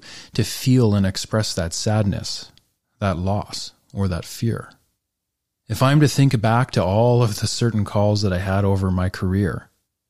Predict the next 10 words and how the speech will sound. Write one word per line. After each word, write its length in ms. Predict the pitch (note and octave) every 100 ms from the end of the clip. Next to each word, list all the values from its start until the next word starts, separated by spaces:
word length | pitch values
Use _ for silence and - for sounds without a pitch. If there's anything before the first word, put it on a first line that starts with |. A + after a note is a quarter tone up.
| _ _ _ _ _ _ -
so 320 | - A#2+ B2+
many 360 | A2+ A2+ A2+
of 180 | G2+ F#2
those 200 | G2+ G2
real 540 | F2+ F#2+ G#2 A2 A2 G2+
traumatic 760 | - - F#2 F2+ F2+ F#2 -
ones, 400 | F2+ F2+ F#2 F#2+
the 100 | -
bad 320 | G2 G#2 A2 A2
ones, 500 | F#2+ F#2+ - -